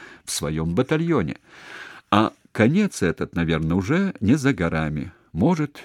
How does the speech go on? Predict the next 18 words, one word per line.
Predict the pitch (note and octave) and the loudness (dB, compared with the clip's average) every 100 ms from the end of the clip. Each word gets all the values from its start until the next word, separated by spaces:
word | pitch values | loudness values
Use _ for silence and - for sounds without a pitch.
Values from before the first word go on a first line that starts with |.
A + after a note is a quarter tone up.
| - | -14
еще | - E2+ - - | -4 -4 0 2
неделя, | F#2 E2 C2+ G#2+ D#3+ E3+ E3+ | 4 2 4 4 4 2 0
и | C#3 C3 | 0 0
все. | C#3+ - G3+ C#3+ _ _ _ _ _ _ _ _ _ _ _ | -2 0 2 0 _ _ _ _ _ _ _ _ _ _ _
А | D#2+ | -10
что | - C#3+ | -6 -6
потом? | C#3 D#3+ - D2+ B1+ - _ _ _ _ _ _ _ _ _ _ _ | -4 -6 -6 -8 -8 -14 _ _ _ _ _ _ _ _ _ _ _
Тишина? | G2 - G#2+ A#2+ F#3 - _ _ _ _ _ _ _ - - - - - - | -4 0 2 2 0 -4 _ _ _ _ _ _ _ -20 -20 -20 -20 -4 4
Ему | C#3 G3+ | 6 6
трудно | F3+ E3+ D#3 F#3 | 6 4 6 2
было | E3+ D3+ G#2 | 4 4 4
представить | G2 G2 - G#2 F#2 F2+ | 2 0 2 4 4 2
себе, | - F2 F2 | 0 -2 -2
что | - G2 | -2 -4
в | E2+ | -4
Сталинграде | - F2+ F2+ E2+ F#2 D3+ D3 | -2 0 0 2 2 2 2
может | B2+ G#2 A#2 - | 2 2 0 -4
наступить | G#2 - - E2+ - G2+ - - - | -6 -6 -8 -6 -2 -2 -4 -14 -14